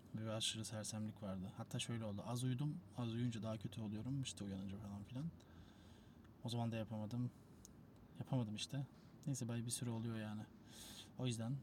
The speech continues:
Logica. Hazır mıyız? Kemerleri bağlayalım. Bu böyle small talk biraz uzadı.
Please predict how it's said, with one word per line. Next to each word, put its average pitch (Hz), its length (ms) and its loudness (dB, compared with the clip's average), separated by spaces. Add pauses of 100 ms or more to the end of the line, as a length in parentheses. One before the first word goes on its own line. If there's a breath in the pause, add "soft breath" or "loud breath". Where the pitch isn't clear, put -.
(240)
Logica. 107 320 -2 (840)
Hazır 110 240 2
mıyız? 107 480 -2 (140)
Kemerleri 104 420 0
bağlayalım. 101 440 -2 (640 loud breath)
Bu 127 100 6
böyle 123 160 8
small 131 320 8
talk 123 280 4
biraz 117 200 4
uzadı. 117 360 2